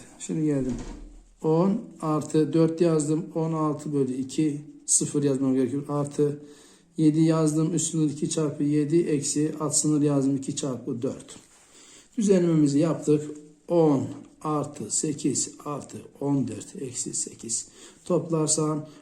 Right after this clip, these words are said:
on, on sekiz, altta burası yirmi dört. Cevabı karşına gelmiş olur arkadaşlar. Evet, alttaki sorumuza geldik. Şunu soruyor bize arkadaşım, hangisidir diye. Şu bileşke fonksiyonunun türevi.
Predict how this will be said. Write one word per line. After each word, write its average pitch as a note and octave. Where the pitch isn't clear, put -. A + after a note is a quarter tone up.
on, E3
on D#3
sekiz, D#3
altta D3
burası C#3+
yirmi C3
dört. C#3+
Cevabı B2+
karşına C3
gelmiş C3
olur A#2+
arkadaşlar. A#2
Evet, G3+
alttaki G#3
sorumuza F#3+
geldik. E3+
Şunu G3
soruyor D#3
bize C#3+
arkadaşım, D#3+
hangisidir D3+
diye. D#3
Şu F#3+
bileşke F3+
fonksiyonunun E3+
türevi. D3